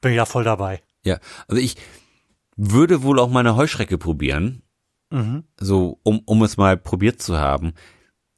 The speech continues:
Speaker 2: Ich kann, kann mir aber nicht vorstellen, dass das so grundlegend etwas ändert an, an, an meiner Wahrnehmung von der gemeinen Heuschrecke,
Speaker 1: Mhm.
Speaker 2: dass ich das,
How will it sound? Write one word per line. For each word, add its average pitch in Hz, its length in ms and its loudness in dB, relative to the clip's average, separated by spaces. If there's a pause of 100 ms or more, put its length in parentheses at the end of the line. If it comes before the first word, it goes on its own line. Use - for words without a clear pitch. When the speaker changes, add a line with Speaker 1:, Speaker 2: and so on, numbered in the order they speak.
Speaker 2:
Ich 104 160 -2
kann, 117 420 -2
kann 113 180 2
mir 120 80 2
aber 110 160 2
nicht 131 220 -2
vorstellen, 123 480 0 (100)
dass - 220 -2
das 98 200 0
so 123 160 4
grundlegend 117 680 -2 (240)
etwas 110 420 0
ändert 127 640 0
an, 98 260 -4
an, 95 200 -6
an 98 120 -4
meiner 95 260 0
Wahrnehmung 98 480 2
von 101 200 -2
der 90 100 2
gemeinen 90 360 0
Heuschrecke, 98 640 -2
Speaker 1:
Mhm. 107 200 -10
Speaker 2:
dass 104 160 0
ich 107 100 -2
das, 104 280 0